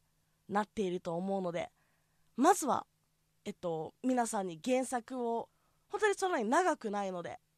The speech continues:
読んでいただいてから、えっと、こっちのお休み前の子守歌でのエンドウ豆の上に寝たお姫様の方をボイスドラマで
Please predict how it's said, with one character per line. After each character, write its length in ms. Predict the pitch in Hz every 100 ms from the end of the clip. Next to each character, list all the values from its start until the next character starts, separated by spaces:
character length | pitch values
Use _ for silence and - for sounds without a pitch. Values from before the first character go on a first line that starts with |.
| _
読 240 | 233 269 254
ん 20 |
で 120 | 202
い 100 | 185
た 160 | 208 214
だ 160 | 233
い 100 | 233
て 120 | 247 240
か 180 | 208
ら、 320 | 233 285 - - _ _ _ _ _ _ _ -
え 60 |
っ 40 | 190
と、 180 | 190
こ 160 | 180 240
っ 20 |
ち 180 | - 220
の 280 | 196 190 - _ _ _ _ _ _ _ _ _ _ _ _ _ _ -
お 80 | 233
休 300 | 233 - 247
み 140 | 233
前 220 | 233 220
の 120 | 196
子 160 | - 208
守 320 | 208 208 220
歌 260 | 208 214 196
で 140 | 208
の 320 | 277 359 - - _ _
エ 120 | 226
ン 140 | 226 214
ド 160 | 214
ウ 40 | 190
豆 240 | 170 175
の 160 | 170 170
上 140 | 214
に 100 | 202
寝 140 | 170 170
た 140 | 175
お 60 | 180
姫 280 | 214 190
様 240 | 180 165 165
の 100 | 180
方 240 | 202 214
を 320 | 202 277 233 - _ _ _ _ _ _ -
ボ 140 | 214
イ 40 | 180
ス 100 | -
ド 100 | 196
ラ 80 | 160
マ 100 |
で 140 | -